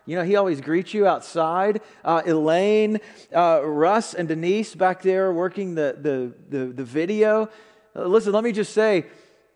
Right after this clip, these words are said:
if you've been encouraged at all during the last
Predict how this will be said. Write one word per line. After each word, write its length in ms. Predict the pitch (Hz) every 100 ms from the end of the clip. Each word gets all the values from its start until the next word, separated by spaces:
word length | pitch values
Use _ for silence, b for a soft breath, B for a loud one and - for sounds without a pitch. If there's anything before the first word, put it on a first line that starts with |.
| _
if 160 | 160
you've 180 | 185 262
been 120 | 285
encouraged 540 | 233 160 175 214 233 160
at 100 | 180
all 400 | 160 170 196 226
during 500 | 185 190 185 180 170
the 80 | 156
last 500 | 156 165 202 196